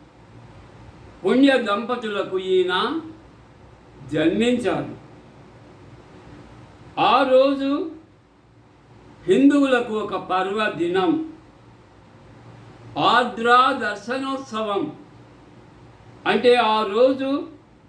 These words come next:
భూతనాథేశ్వరుల వారి, ఆయన సతీమణి పార్వతీదేవి, అక్కడ ఆమె పేరు సహాయాంబ,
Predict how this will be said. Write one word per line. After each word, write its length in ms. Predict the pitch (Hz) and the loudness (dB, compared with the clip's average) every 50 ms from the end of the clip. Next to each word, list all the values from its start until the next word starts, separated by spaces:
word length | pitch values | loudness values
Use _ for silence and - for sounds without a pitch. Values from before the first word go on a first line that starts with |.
| _ _ _ _ _ _ _ _ - - - - - - - | _ _ _ _ _ _ _ _ -20 -20 -20 -20 -20 -16 -8
భూతనాథేశ్వరుల 1300 | 135 151 190 254 285 285 285 285 269 254 233 226 226 269 - 262 262 269 262 - - 247 254 247 240 240 233 | -4 -2 0 0 0 0 0 0 0 2 2 2 2 0 0 -2 -4 -4 -4 -4 -2 -2 0 0 0 0 0
వారి, 420 | 220 220 214 214 208 190 180 - - - - - - - - _ _ - - - - - - - - - - - - - - - - - - | 0 0 0 -2 -2 -2 -4 -6 -6 -8 -16 -20 -20 -20 -20 _ _ -20 -20 -20 -20 -20 -20 -20 -20 -20 -20 -20 -20 -20 -20 -20 -12 -4 0
ఆయన 540 | 175 202 214 220 226 226 226 214 220 220 226 | 2 2 2 2 2 0 0 0 0 0 -2
సతీమణి 920 | 220 214 208 208 - - 254 269 277 269 254 247 226 202 165 139 - - - - - - - - - - - - - - - - | -4 -4 -6 -6 -6 -4 -2 0 0 0 0 0 0 0 -2 -2 -4 -8 -12 -18 -20 -20 -20 -20 -20 -20 -20 -20 -20 -14 -6 -4
పార్వతీదేవి, 1000 | 160 190 220 233 247 262 247 254 269 254 247 220 214 196 185 160 147 139 139 - - - - - - | -2 0 0 2 0 0 0 -2 -4 -4 -4 -4 0 0 0 0 0 -4 -6 -8 -14 -20 -18 -14 -12
అక్కడ 280 | 151 - - 226 233 | -12 -8 -6 -4 -2
ఆమె 280 | 220 208 208 208 202 190 | 0 0 0 0 0 0
పేరు 380 | - - 190 208 220 220 220 208 | 0 0 -2 -2 0 -2 -4 -6
సహాయాంబ, 960 | - - 175 165 156 175 208 226 226 226 214 196 190 185 180 - 156 139 | -6 -4 -4 -4 -2 0 0 0 0 0 -2 -2 -4 -4 -6 -6 -6 -6